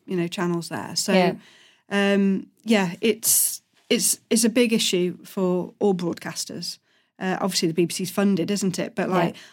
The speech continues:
Speaker 1: I T V Channel four, um, if people aren't going to I T V, their adverts aren't being seen, so therefore they're not making money.
Speaker 2: Yeah.
Speaker 1: Um, they need to get their content onto these platforms where people are.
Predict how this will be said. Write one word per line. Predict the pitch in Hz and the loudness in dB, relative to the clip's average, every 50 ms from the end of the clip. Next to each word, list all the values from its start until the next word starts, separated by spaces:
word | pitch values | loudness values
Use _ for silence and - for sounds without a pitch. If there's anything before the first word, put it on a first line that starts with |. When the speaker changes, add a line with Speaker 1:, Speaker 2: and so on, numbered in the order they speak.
| - - | -10 -4
Speaker 1:
I | 185 196 190 | -2 -2 0
T | 180 - 190 | 2 0 2
V | 180 190 180 | 4 2 2
Channel | - - 180 180 180 175 | 2 0 0 0 0 0
four, | 180 - 220 214 208 190 180 175 165 - - - | -2 0 2 4 4 4 2 2 0 -4 -6 -6
um, | - 185 180 180 180 180 180 180 175 180 - _ _ _ _ _ _ | -4 -2 -2 0 0 0 0 -2 -2 -6 -10 _ _ _ _ _ _
if | - 233 226 226 | 0 0 0 2
people | - 247 240 226 220 214 | 2 2 2 4 2 2
aren't | 226 226 196 - | 2 2 2 2
going | 220 214 220 220 208 190 180 170 170 175 - - - | 2 2 2 4 4 4 4 4 2 0 -2 -6 -8
to | - - - | -8 -4 -2
I | 190 185 185 | 0 0 0
T | 185 - - 190 | 0 0 0 0
V, | 175 196 208 190 170 | 2 2 2 2 2
their | 170 185 180 - | 0 0 -2 -4
adverts | 202 208 208 - 208 180 - - | -4 -6 -4 -2 -4 -4 -4 -4
aren't | - - 202 196 190 - | -4 -2 -2 -2 -2 -2
being | 196 190 180 180 | -2 -2 -2 -2
seen, | 170 - - 240 208 160 - - 175 196 190 - | -2 0 0 2 2 2 0 -2 -6 -6 -8 -10
so | - - 202 | -12 -8 -6
therefore | 196 196 196 - 202 196 | -6 -4 -2 -2 -2 -2
they're | 196 190 185 185 | 0 0 0 0
not | 190 185 - | 0 -2 -2
making | - 190 196 190 190 - 190 190 | -2 -4 -4 -4 -4 -2 0 2
money. | 196 226 262 254 - 151 170 - _ _ _ _ | 2 4 4 2 2 0 -4 -8 _ _ _ _
Speaker 2:
Yeah. | - 196 170 165 165 - - | 0 2 2 2 2 -2 -4
Speaker 1:
Um, | 202 202 202 202 202 196 | -4 -2 0 0 0 -2
they | 196 - 202 | 0 0 2
need | 208 214 226 226 226 | 4 4 4 4 2
to | 226 | 0
get | 220 - - - | -4 -6 -6 -6
their | 185 180 | -8 -6
content | - - 220 208 208 - - 175 | -2 0 0 0 0 0 -4 -2
onto | - 196 185 - | -2 -2 -2 -2
these | 185 190 180 - | -2 -4 -4 -4
platforms | - - 208 - - - 190 185 175 - | 0 -2 -2 -2 -2 -4 -4 -4 -2 -2
where | 185 175 | -6 -6
people | 180 - 196 190 190 196 185 196 | -2 -2 -2 -2 -2 -4 -2 0
are. | 190 175 160 156 165 165 | 0 0 0 -2 -6 -10